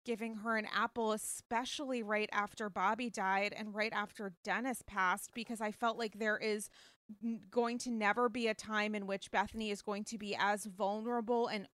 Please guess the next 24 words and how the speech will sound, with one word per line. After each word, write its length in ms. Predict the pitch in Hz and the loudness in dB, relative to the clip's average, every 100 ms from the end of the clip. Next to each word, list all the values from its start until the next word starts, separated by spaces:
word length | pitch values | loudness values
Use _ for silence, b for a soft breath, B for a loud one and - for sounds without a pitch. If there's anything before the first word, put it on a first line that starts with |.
| - | 0
open 720 | 220 247 - 240 214 208 208 208 _ - - | 2 2 0 2 2 2 -2 -6 _ -20 -10
to 200 | - 240 | -6 -4
maybe 760 | 220 214 220 214 226 220 208 - _ _ _ | -2 0 0 0 -2 0 -2 -4 _ _ _
you 180 | 226 262 | -4 -2
know, 280 | 233 202 202 | 2 2 0
starting 600 | - - 254 214 226 233 | -6 -6 0 2 4 2
a 80 | 233 | 2
new 200 | 214 214 | 0 -2
chapter 580 | - 226 208 - 226 214 | -2 4 4 4 -4 -2
or 220 | - 202 | -2 -4
something 680 | - 240 233 220 226 202 190 | -2 0 -2 -2 -2 0 0
where 180 | 190 | 0
they're 140 | 196 202 | 0 -2
not 280 | 202 196 - | 2 2 0
gonna 180 | 226 | -4
come 340 | 214 - 208 208 | -4 -4 -2 0
in 140 | 196 | 0
and 120 | 196 | -2
have 220 | 196 185 185 | 0 0 0
it 120 | - | -2
be 140 | 208 | -2
a 60 | 196 | -4
season 460 | - 214 196 202 190 | -4 -6 -6 -6 -2
of 260 | 185 180 | 0 -2